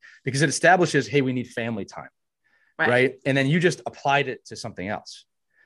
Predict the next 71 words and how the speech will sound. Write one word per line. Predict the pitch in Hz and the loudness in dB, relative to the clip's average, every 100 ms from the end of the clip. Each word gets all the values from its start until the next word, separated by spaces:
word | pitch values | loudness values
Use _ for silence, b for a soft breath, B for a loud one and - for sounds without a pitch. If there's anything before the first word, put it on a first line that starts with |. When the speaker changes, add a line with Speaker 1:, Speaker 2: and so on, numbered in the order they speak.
| _ | _
Speaker 1:
And | 123 | 0
that's | 147 - | 0 0
Speaker 2:
Right. | 123 | -4
Speaker 1:
the, | - | -2
that's | 139 | -4
the | 120 | -4
point | 143 135 | -4 -4
I'm | 107 | -4
trying | - 110 | -6 -6
to | 95 | -6
make. | 107 76 - | -8 -8 -6
Right. | 107 120 - | -4 -4 -4
But | 131 | -6
you | 135 | -6
do | 120 190 | -2 2
have | 170 | 4
Speaker 2:
Gotcha. | 151 139 | 4 0
Speaker 1:
to | 135 | -2
Speaker 2:
Yeah. | |
Speaker 1:
establish | 120 175 123 127 127 - | -2 0 2 0 -2 -4
that | 110 95 | -4 -4
really | 117 110 | -4 -6
early | 101 117 104 | -6 -6 -6
on. | 107 123 95 - b b | -6 -6 -8 -14 b b
I | - | -6
think | - 175 | -2 0
that | 143 113 | 0 2
that | 139 156 | 2 2
is, | 131 | 0
a, | |
in | 117 117 127 131 | -2 -4 -6 -4
my | 123 131 | -2 0
opinion, | 131 131 95 80 85 _ | -2 -4 -10 -12 -18 _
gotta | 98 101 | -8 -6
say | 92 | -6
this, | 92 | -8
I'm | |
not, | 98 87 | -10 -10
like, | 92 | -12
an | 92 | -12
expert. | - - 82 b b b _ | -12 -12 -14 b b b _
One | 123 127 | -8 -6
of | 95 | -4
the | |
biggest | 117 139 139 | 0 2 2
mistakes | 127 - 120 110 | -2 -4 -6 -4
we | 110 | -6
right | 104 | -4
now, | 98 98 98 | -6 -8 -8
we | 107 | -6
make | 110 107 | -6 -6
right | 95 | -8
now | 98 | -8
as | 90 | -10
families | - 101 92 90 | -10 -10 -10 -14
is | 87 | -12
we, | 113 - | -12 -10
we've | 113 | -10
lost | 98 107 117 - | -6 -6 -6 -8
the | - | -12
family | 110 90 90 | -12 -10 -12
dinner | 98 80 - b b - | -12 -12 -20 b b -8
where | 113 | -4
everybody's | 113 127 123 117 | -2 0 0 -2
on | 107 113 | -6 -6
their | 101 | -8
phone | - 110 | -8 -8
with | 101 - | -8 -12
the | |
cell | - 95 | -8 -8
phone. | 98 - - | -8 -12 -18